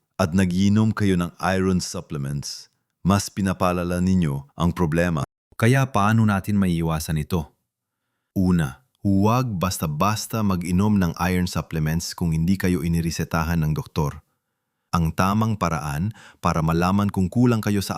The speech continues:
iron ay sa pamamagitan ng blood test na tinatawag na ferritin levels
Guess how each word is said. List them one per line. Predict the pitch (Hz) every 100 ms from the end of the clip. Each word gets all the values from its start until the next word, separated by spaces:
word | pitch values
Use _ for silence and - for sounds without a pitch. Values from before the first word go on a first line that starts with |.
| 90
iron | 76 71 73 -
ay | 95
sa | 92
pamamagitan | 92 87 85 80 98 104 110 104
ng | 85 78
blood | 85 98 90
test | 85 78 -
na | 78
tinatawag | - 78 76 87 90 98 87
na | 80
ferritin | - 104 101 104 101 92 82
levels | 82 82 80 69